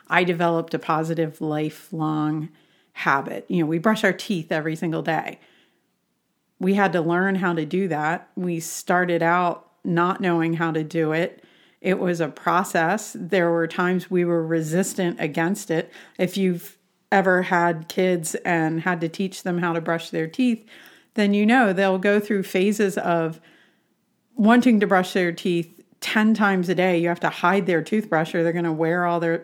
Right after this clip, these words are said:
poor little tooth enamel right off. And then they'll go through phases where you practically have to wrestle them to the floor and brush their teeth for them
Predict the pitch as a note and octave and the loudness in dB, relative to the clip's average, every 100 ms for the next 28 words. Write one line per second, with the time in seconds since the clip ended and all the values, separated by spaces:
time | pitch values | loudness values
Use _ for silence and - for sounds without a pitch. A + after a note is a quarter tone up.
0 | - F#3 F3 F3 E3 - G#3+ G#3 E3+ D#3+ | -6 -4 -2 -2 -4 -4 -4 -2 0 0
1 | D#3+ D#3+ D#3+ E3 F#3+ E3 F3 - - - | 0 0 0 0 0 0 -2 -6 -20 -20
2 | - - _ _ _ _ _ - - - | -20 -20 _ _ _ _ _ -20 -6 2
3 | A3+ B3+ C#4 C4 C4 C4 B3 A#3+ A3+ A#3+ | 4 6 6 6 4 2 2 2 4 2
4 | A3+ A#3 G#3+ G#3+ G#3 G3+ A3+ G#3+ A3+ G#3+ | 2 2 2 2 2 0 0 0 -2 -2
5 | G3+ G3+ G3 F3 F3 F3 F#3+ F3 F3 E3+ | -2 -2 -4 -2 -2 -2 -2 -2 -6 -6
6 | F3 D#3+ - F3 F3 E3+ E3+ E3 E3 - | -6 -6 -4 -2 -2 -2 -4 -2 -4 -4
7 | E3+ D#3 - D#3+ - - B3 A#3+ G3+ F3+ | -6 -6 -6 -8 -8 -2 2 2 2 0
8 | F3+ | -2